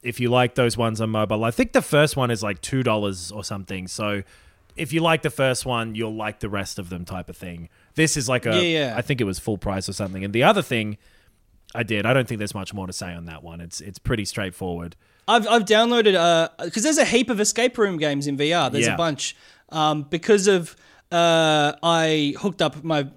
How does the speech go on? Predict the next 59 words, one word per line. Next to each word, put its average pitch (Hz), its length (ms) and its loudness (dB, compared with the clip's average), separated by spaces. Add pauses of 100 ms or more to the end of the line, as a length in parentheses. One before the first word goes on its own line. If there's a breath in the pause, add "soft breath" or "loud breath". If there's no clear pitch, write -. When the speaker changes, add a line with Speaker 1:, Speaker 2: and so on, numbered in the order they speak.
(140)
Speaker 2:
my 147 240 0
Oculus 139 460 -2
to - 100 -4
my 135 140 -2
P 135 180 -4
C 180 280 0
and 170 100 0
I 143 60 0
got 131 180 -2
a 123 80 -6
virtual 131 380 -4
desktop 156 480 -4
thing 156 200 -2
going 139 280 0
and 135 100 -2
I 127 60 -2
can 131 180 -6
play 139 260 -2
Steam 180 340 -2
V 151 140 0
R 123 120 0
games 120 280 -8
on 117 140 -6
it 113 80 -8
now. 110 320 -8 (320 loud breath)
I 139 80 -4
got, 143 200 0
it's - 200 -6
a 143 160 -2
game 143 220 -2
called 147 220 -2
Abode, 143 480 0
which - 180 -4
I 160 60 2
haven't 233 180 4
started 185 320 2
yet, 143 240 0 (280 loud breath)
but 160 140 2
it 156 60 2
was, 156 140 0
like, 147 140 0
super 202 280 2
cheap. 160 340 0
And 156 240 -2
yeah, 175 220 4
it's 135 120 -2
a 165 60 0
room 160 240 0
escape 143 380 -4
game. 127 180 -2
It 127 140 -4
seems 160 180 -2
like 156 140 0
a, 135 200 -4
a 143 120 -4
really 185 500 2
logical 143 880 -2 (100)
Speaker 1:
Yeah. 170 160 0
Speaker 2:
thing 135 280 -2